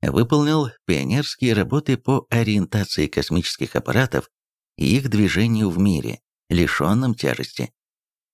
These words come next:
В тысяча девятьсот шестидесятом году получил Ленинскую премию за уникальную работу по фотографированию обратной стороны Луны "Луна-три". Принимал деятельное участие в подготовке первого полёта человека в космос.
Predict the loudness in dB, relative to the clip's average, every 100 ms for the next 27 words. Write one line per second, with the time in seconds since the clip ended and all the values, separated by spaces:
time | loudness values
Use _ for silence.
0 | _ -2 -2 2 2 2 0 0 2 2
1 | 0 0 -2 -2 -2 -2 -2 -2 -2 2
2 | 0 0 _ _ _ _ 2 2 2 2
3 | 0 -2 0 2 2 0 -2 -2 -2 0
4 | 2 2 2 0 0 0 0 0 0 0
5 | 2 0 0 -2 0 0 -2 _ _ _
6 | _ 0 2 0 0 0 2 0 0 0
7 | 0 0 0 0 -2 -2 -2 -4 -2 -2
8 | -2 -2 -2 2 2 0 _ _ 2 4
9 | 4 4 2 0 -6 -6 -8 _ _ _
10 | _ _ _ _ _ 2 2 4 4 2
11 | 2 0 0 -2 -4 -4 0 0 0 0
12 | -2 -2 -2 0 0 0 0 -4 0 2
13 | 2 0 -4 -4 0 0 0 -2 -2 -2
14 | 0 -2 -4 -8 -6 -6 -4 -6 -8